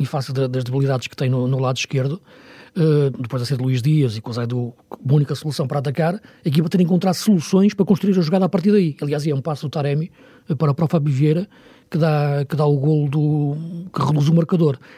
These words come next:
Na direita, quando o João Mário começou a crescer e quando, quando o João Mário começou a poder subir, aí mostrou-se de facto a diferença que é, pá, um jogador que tem critério, não é só subir lá à frente, é ter critério depois como tabela, como desequilibra, como encontra espaço. Eh, de facto é um excelente jogador, acho que é o melhor lateral direito que o Porto tem já há muito tempo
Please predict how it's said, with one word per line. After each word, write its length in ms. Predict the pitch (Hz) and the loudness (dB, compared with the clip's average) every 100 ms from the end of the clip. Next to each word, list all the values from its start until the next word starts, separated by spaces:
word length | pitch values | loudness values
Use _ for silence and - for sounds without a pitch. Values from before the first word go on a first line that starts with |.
| - | 2
Na 80 | 190 | 2
direita, 340 | 190 196 160 | 4 0 0
quando 200 | - 214 | 2 4
o 40 | |
João 180 | 185 190 | 4 2
Mário 200 | 190 170 | 2 0
começou 320 | 190 175 - | 2 0 4
a 60 | 170 | 0
crescer 360 | - - 156 156 | 0 -4 -4 -4
e 40 | |
quando, 240 | - 156 156 | -2 0 0
quando 160 | 165 | 0
o 40 | 156 | 0
João 120 | 175 | 2
Mário 160 | 165 | 0
começou 240 | 160 160 180 | 0 0 0
a 20 | |
poder 180 | 160 170 | 0 0
subir, 480 | - 147 170 175 202 - - - - | 0 2 4 2 -2 -12 -20 -10 0
aí 100 | 165 | 2
mostrou-se 440 | 165 - 170 165 | 2 2 -2 -2
de 80 | - | -6
facto 220 | 175 135 | -6 -2
a 20 | |
diferença 400 | 165 151 175 151 | -2 0 0 0
que 140 | 165 180 | 0 0
é, 200 | 175 208 _ - _ _ _ _ - | 0 -4 _ -20 _ _ _ _ -14
pá, 140 | - | -12
um 60 | - | -6
jogador 260 | 123 123 120 | -4 -4 -4
que 60 | |
tem 140 | - 127 | -2 0
critério, 420 | 135 120 143 151 | 0 0 0 0
não 100 | 135 | 0
é 60 | |
só 160 | 135 151 | 0 -2
subir 240 | - 160 | 0 0
lá 120 | 151 160 | 0 0
à 20 | |
frente, 260 | 170 165 | 0 -2
é 60 | 127 | -2
ter 120 | 147 | -6
critério 360 | - 143 170 143 | -2 -2 0 -2
depois 200 | 123 151 | -2 -2
como 140 | 143 | -2
tabela, 340 | 131 143 156 143 | 0 0 2 0
como 140 | 123 | -2
desequilibra, 500 | 113 123 160 156 123 | -4 0 2 2 0
como 120 | 123 | -4
encontra 240 | 117 131 135 | -6 -4 -4
espaço. 420 | - 170 147 - - - - - - | 0 0 -2 -6 -16 -20 -20 -20 -10
Eh, 160 | 135 | -6
de 80 | 127 | -6
facto 140 | 120 - | -8 -4
é 60 | |
um 20 | |
excelente 300 | 120 - 117 | -4 -2 -4
jogador, 280 | 107 117 113 | -2 -4 -4
acho 120 | 101 - | -6 -6
que 60 | |
é 20 | |
o 20 | 110 | -4
melhor 100 | 107 | -2
lateral 200 | 117 107 | -2 -4
direito 240 | 113 110 | -4 -4
que 60 | 117 | -6
o 40 | |
Porto 200 | 117 110 | -6 -6
tem 260 | 117 117 123 | -2 0 0
já 300 | 117 113 101 | -2 -4 -2
há 80 | 127 | 2
muito 240 | 131 - | 2 0
tempo 320 | 135 123 123 | -2 -2 -2